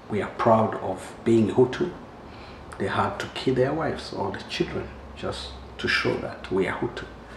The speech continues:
So I think, uh, we go back in the history just to know who are Hutus.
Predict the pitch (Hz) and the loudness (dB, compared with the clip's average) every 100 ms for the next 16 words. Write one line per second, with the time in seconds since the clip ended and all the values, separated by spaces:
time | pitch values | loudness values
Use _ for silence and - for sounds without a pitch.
0 | - - - - - - - - - - | -12 -12 -10 -10 -12 -12 -14 -14 -8 4
1 | 127 120 113 - - - - - - - | 8 10 8 6 -4 -8 -6 -8 -8 -12
2 | - - - - - - - - - 226 | -12 -12 -12 -8 -6 -2 6 8 10 10
3 | 240 - - - - - - - 120 120 | 10 6 -2 -6 -14 -16 -12 4 8 10
4 | 127 107 143 147 - 143 147 - - - | 10 10 10 10 10 10 10 6 4 2
5 | - 127 117 104 160 - - 107 - 120 | 4 6 6 8 6 6 4 2 4 4
6 | 117 - 117 110 120 104 92 - - - | 4 2 6 10 10 10 4 -4 0 6
7 | 135 113 98 180 185 - - - | 10 10 12 10 10 2 0 -6